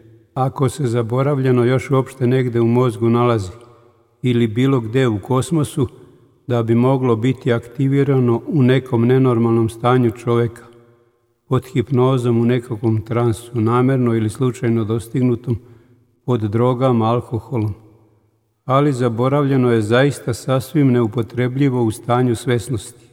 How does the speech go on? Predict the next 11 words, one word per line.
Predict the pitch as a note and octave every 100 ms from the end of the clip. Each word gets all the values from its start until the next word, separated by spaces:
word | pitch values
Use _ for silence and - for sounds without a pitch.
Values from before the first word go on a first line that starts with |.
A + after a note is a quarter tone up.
| _ _ _ _ _ _ _ _ _ -
Zaboravljeno | A2+ A2 G#2+ A#2 C3 D3 D3 C3+ A2+
se | - A2+
ne | A#2+ C#3
može | D3+ B2+ A2
planski, | - B2+ C3 A2+ - - -
namerno | G#2 B2 B2+ C3+ A2+ G#2+ A2
uzeti | A#2 B2+ - A2+
kao | B2+ A#2
predmet | G#2 A2+ A#2 A#2+ A#2 A#2
novog | A#2 A#2 G#2+
razmišljanja. | G#2 G#2 G#2+ G2+ A2+ G2+